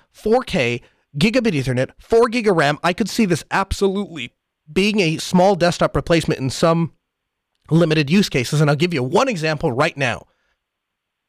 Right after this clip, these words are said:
We are looking at adding another computer here into the studio.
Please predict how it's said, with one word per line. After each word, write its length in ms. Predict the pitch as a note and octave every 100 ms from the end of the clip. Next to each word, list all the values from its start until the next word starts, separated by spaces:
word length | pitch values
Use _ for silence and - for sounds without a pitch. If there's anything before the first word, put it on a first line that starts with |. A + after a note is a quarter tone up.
| _ _ _ _
We 240 | C3+ F#3+ C#4
are 60 |
looking 380 | C4 G3+ G3+ G3 F3
at 100 | E3
adding 240 | F3 F3+ F3+
another 220 | E3 D#3
computer 340 | D3 C3 D3+
here 160 | C3+ C3+
into 160 | B2+ A#2
the 100 | A#2
studio. 380 | - B2+ F2+